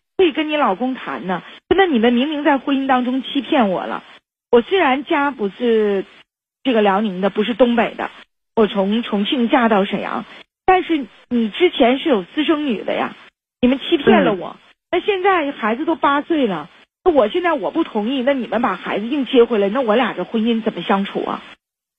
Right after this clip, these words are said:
Speaker 2: 对呀，我就是这么跟他两个商量过啊。所以说，
Speaker 1: 他们怎么说呀？
Speaker 2: 但是我老公他也想接回来，他说毕竟是他的孩子嘛。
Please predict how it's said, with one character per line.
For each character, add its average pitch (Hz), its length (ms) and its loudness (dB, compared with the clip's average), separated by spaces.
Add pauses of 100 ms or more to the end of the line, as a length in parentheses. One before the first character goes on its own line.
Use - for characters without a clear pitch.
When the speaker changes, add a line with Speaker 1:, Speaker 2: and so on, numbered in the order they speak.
(1200)
Speaker 2:
对 294 140 10
呀， 247 220 4
我 196 200 0
就 294 140 0
是 294 120 -4
这 320 120 2
么 247 100 2
跟 262 140 2
他 285 120 2
两 196 160 0
个 196 80 -2
商 247 180 2
量 226 180 0
过 226 120 2
啊。 196 240 2 (2250)
所 285 200 4
以 370 100 4
说， 254 560 2
Speaker 1:
他 - 180 2
们 269 100 0
怎 - 100 -8
么 269 60 0
说 233 120 2
呀？ 190 80 0
Speaker 2:
但 254 100 0
是 - 20 2
我 240 60 6
老 196 220 2
公 254 180 -2
他 302 140 -2
也 226 160 0
想 175 340 -8 (320)
接 262 120 6
回 220 120 -2
来， 156 240 -2
他 240 160 -2
说 269 80 -2
毕 294 180 -2
竟 277 140 -4
是 277 80 -4
他 269 220 0
的 240 80 2
孩 160 180 -2
子 185 140 -6
嘛。 151 220 0